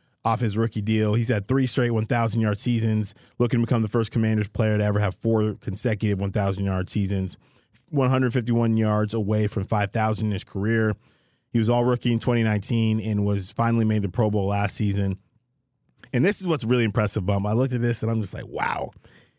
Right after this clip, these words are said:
He, the, here are all the different starting quarterbacks that have thrown him a ball since he's been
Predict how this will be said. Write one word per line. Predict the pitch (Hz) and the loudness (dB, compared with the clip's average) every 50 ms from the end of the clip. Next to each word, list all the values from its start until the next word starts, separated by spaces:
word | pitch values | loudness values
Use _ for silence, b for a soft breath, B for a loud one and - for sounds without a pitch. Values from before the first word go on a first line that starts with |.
| b b b _ _ _ _ _ | b b b _ _ _ _ _
He, | _ - - 147 170 190 185 147 | _ -2 0 2 2 2 2 2
the, | 147 165 185 | 2 0 0
here | 160 - 208 226 | 2 2 2 2
are | 233 | 2
all | 196 180 170 170 | 2 2 0 2
the | 156 135 | 0 0
different | 123 139 139 - 156 131 | 0 0 0 0 -2 -4
starting | - - - 131 127 131 135 123 | -4 -2 0 0 0 2 0 -2
quarterbacks | - - 127 127 120 110 110 101 98 - | 0 0 0 0 2 0 0 -2 -2 -2
that | - 120 110 | -2 -2 0
have | 113 104 101 | 0 -2 -2
thrown | - 113 107 110 113 | 0 0 2 2 2
him | 117 113 110 | 2 2 2
a | 104 | 2
ball | 95 104 98 98 95 95 92 - b b b b b | 0 0 2 2 2 0 0 -2 b b b b b
since | - - 120 110 - - | -4 -2 -2 -2 0 -2
he's | 120 110 98 | -2 -2 -2
been | 92 - 110 104 98 98 95 82 | 0 0 0 0 2 0 -2 -4